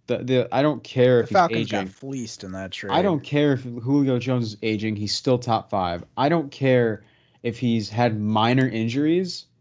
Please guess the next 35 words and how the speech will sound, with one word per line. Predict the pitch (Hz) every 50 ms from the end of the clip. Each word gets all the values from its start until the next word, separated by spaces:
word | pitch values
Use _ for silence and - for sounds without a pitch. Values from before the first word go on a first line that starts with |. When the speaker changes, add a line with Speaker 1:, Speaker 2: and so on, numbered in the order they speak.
| _ _ _ _ _ _ _ _ _ _ _ _ _ _ _
Speaker 1:
He's | - 143 135 - -
still | - 175 175 180
top | 175 - 151 147 147 127 - -
five. | 135 127 120 113 110 101 101
You | 113 131
should | 123 - 185
have | 170 147
got | 139 120
a | 113
first | - - 139 131 127 127 -
round | 127 110 107 104
pick | - 113 104 98 -
in | 98 92
return. | 87 - - 98 80 69 62 62 64 - _ _ _ _ _ _ _ _ _ _ _ _ _ _ _ _ _ _ -
Like, | 135 135 135 120 - - - - _ -
what | 156 135 143 180 - 208
you | 220 185 135
got | 123 139 127 147 185 - - -
wasn't | 135 143 151 151 160 147 123 110
bad. | 123 - - 147 143 127 123
You | 123 117
should | 110 - - 175 165 151
have | 139 135
added | 127 123 120 120
on | 113 110 107
a |
first | - - 113 104 - -
round | 104 92 87 90
pick. | - 82 67 - _ _ _ _ _ _ _ _ _ _ _ _ _ _ _ _ -
And | 135 131
I | 123 123 117
fully | 120 - - 156 147 135 131 127 117
agree. | 107 98 104 104 98 95 95 98
They | 101 113 113 113 110 110 104 98 110
got, | 107 101 98 95 92 90